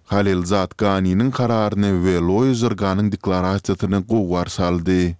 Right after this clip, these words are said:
Ol taraplaryň syýasy ýol kartasy boýunça özara ylalyşyga gelmek we Awganistandaky urşa soň berjek o katışlyklaryň besedilmegi boýunça prosesi başlandyklaryny hem sözüne goşdy.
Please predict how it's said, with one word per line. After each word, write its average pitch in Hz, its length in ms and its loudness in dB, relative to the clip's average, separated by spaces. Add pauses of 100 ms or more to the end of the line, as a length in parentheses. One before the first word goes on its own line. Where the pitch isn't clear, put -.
Ol 107 160 2
taraplaryň 95 680 -2
syýasy 95 460 0
ýol 110 160 2
kartasy 104 500 -2
boýunça 101 480 0
özara 95 560 2
ylalyşyga 98 560 0
gelmek 98 500 0 (120)
we 101 180 2
Awganistandaky 92 1120 0
urşa 107 340 0
soň 120 320 0
berjek 98 440 0 (120)
o 127 80 -4
katışlyklaryň 101 800 -2
besedilmegi 107 640 0
boýunça 104 440 0
prosesi 98 500 -2
başlandyklaryny 98 1000 0
hem 92 220 -2
sözüne 113 420 2
goşdy. 87 680 0